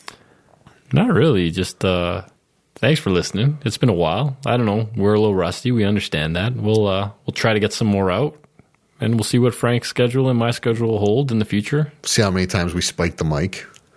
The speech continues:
Speaker 1: Oh, yeah, it's gonna be bad.
Speaker 2: Oh, yeah.
Speaker 1: But we'll, uh,
Speaker 2: Riding high.
Speaker 1: we're gonna try to be back.
Speaker 2: We, I,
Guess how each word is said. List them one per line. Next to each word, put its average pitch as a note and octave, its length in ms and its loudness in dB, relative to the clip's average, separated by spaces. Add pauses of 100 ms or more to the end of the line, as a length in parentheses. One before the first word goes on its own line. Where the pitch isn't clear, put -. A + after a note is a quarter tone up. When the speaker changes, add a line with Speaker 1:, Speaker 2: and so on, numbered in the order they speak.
Speaker 1:
Oh, G#2+ 80 2
yeah, D#2+ 160 0
it's - 120 -10
gonna - 160 -6
be - 100 -8
bad. - 280 -6
Speaker 2:
Oh, - 300 -6
yeah. - 240 -12 (260)
Speaker 1:
But F3 100 6
we'll, E3 360 4
uh, G2 320 -2 (100)
Speaker 2:
Riding G#2 440 0
high. G2+ 360 -2 (680)
Speaker 1:
we're C#3 80 0
gonna D#3+ 160 6
try A#2+ 200 2
to F2+ 60 -6
be E2+ 140 -8
back. - 320 -12 (420)
Speaker 2:
We, G#2+ 280 2
I, A2 200 2